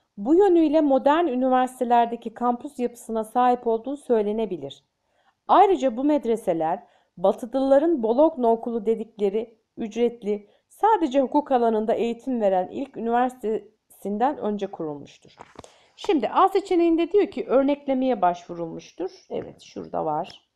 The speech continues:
Bu medreselerde öğrencinin ihtiyaç duyduğu ihtiyaçlarını örnek vermiş. Dershane, yemekhane zaten ve benzeri demiş. Örnekleme var.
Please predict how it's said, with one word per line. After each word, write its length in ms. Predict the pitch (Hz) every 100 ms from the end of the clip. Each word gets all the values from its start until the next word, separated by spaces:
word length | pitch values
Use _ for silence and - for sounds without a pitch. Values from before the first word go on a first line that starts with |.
| _ _ _ _ _ _ _ _ _ _ _
Bu 80 | 311
medreselerde 720 | 269 214 220 220 202 196 240
öğrencinin 460 | 233 226 226 214
ihtiyaç 540 | 214 214 240 214 202 -
duyduğu 220 | 160 -
ihtiyaçlarını 840 | 196 233 - 202 185 - 185 269
örnek 420 | 233 220 196 -
vermiş. 400 | 147 143 - -
Dershane, 520 | 220 202 185 185 180 185
yemekhane 640 | 190 196 190 175 170 254 - _ _
zaten 360 | 226 220 262 254
ve 160 | 226
benzeri 520 | 220 208 190 190 170
demiş. 380 | 160 170 320 - _ _ _
Örnekleme 680 | 285 269 226 226 226 311 233
var. 320 | 180 214